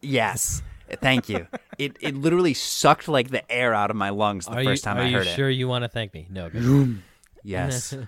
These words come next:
Speaker 2: <laughs>
Speaker 1: Screaming through space. Screaming through space. All right.
Speaker 2: <laughs> No,
Speaker 1: Gonna get me in
Speaker 2: I
Speaker 1: trouble with the, the, the vets
Speaker 2: I know.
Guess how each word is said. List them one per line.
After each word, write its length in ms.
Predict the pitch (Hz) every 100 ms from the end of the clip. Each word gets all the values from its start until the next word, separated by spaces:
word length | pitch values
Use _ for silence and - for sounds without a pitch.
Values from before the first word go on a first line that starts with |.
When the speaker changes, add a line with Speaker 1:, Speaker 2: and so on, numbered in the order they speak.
| -
Speaker 2:
<laughs> 200 | _ _
Speaker 1:
Screaming 480 | - - 113 127 120
through 220 | 139 139
space. 400 | - 160 151 - -
Screaming 420 | - 403 381 359
through 220 | - -
space. 520 | - - 285 - -
All 100 | - - - 139 -
right. 100 | -
Speaker 2:
<laughs> 1040 | - - _ 131 147 131 117 - _ _ -
No, 220 | 127 139
Speaker 1:
Gonna 140 | 123
get 120 | 123 123
me 80 |
in 60 | 120
Speaker 2:
I 40 |
Speaker 1:
trouble 260 | 120 123 113
with 160 | 107 95
the, 640 | 98 95 92 92 92 90
the, 60 | 95
the 40 | 92
vets 300 | 104 120 123
Speaker 2:
I 20 |
know. 160 | 117